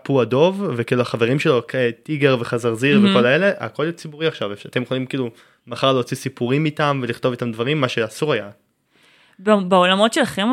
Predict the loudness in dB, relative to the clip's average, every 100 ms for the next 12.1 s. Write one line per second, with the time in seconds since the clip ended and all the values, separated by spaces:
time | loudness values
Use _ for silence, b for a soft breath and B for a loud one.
0 | 2 2 2 0 0 0 4 4 4 0
1 | -8 -8 0 2 2 2 2 0 -4 -2
2 | -2 0 0 0 0 -2 -2 0 2 2
3 | 4 4 4 0 0 2 2 2 2 2
4 | 2 0 -4 -14 _ -18 -14 -12 -8 -8
5 | -6 -4 -2 0 2 2 2 2 -2 -4
6 | -2 0 0 0 -2 0 0 0 0 2
7 | 0 B B B B B -2 0 4 2
8 | 2 0 0 0 2 2 2 0 -6 _
9 | _ -2 0 0 -2 0 2 2 2 0
10 | -2 -10 -12 -4 -4 -2 -4 -2 -2 0
11 | -4 0 2 0 -4 -4 -2 0 -2 -4